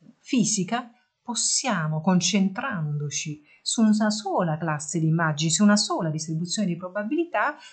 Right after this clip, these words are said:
possiamo passo dopo passo procedere a ritroso, eh, dalla distribuzione uniforme verso la distribuzione, eh, per esempio, della classe di immagini del gatto. Sentite,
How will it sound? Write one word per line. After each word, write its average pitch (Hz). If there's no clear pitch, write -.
possiamo 202
passo 262
dopo 226
passo 262
procedere 247
a 214
ritroso, 220
eh, 202
dalla 208
distribuzione 185
uniforme 240
verso -
la 180
distribuzione, 185
eh, 165
per 170
esempio, 151
della 175
classe -
di 170
immagini 160
del 165
gatto. 156
Sentite, 254